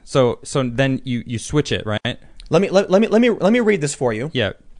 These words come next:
Speaker 1: Tim, read your own tweet.
Speaker 2: All right. And then I'm, and then I'm gonna give you the fixed version so you understand what really happened.
Speaker 1: Yeah, yeah.
Speaker 2: Pat and Sam are going to the movies. Pat buys tickets for a horror film because they don't like drama.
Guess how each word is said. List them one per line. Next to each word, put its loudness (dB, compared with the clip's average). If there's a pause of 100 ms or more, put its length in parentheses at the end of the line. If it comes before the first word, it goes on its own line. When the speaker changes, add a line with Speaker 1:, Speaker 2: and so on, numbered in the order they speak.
(140)
Speaker 1:
Tim, -2
read 0
your 4
own -2
tweet. -6
Speaker 2:
All 2
right. -2
And -2
then 4
I'm, 4
and 0
then 4
I'm 4
gonna 2
give 0
you 0
the 0
fixed -2
version 0
so -4
you 0
understand -4
what -8
really -2
happened. -4
Speaker 1:
Yeah, 0
yeah. -8 (260)
Speaker 2:
Pat 2
and 0
Sam 0
are 0
going 0
to 0
the -2
movies. -6 (520)
Pat 0
buys 2
tickets 0
for 2
a 6
horror 6
film -2
because -4
they 0
don't -2
like -6
drama. -6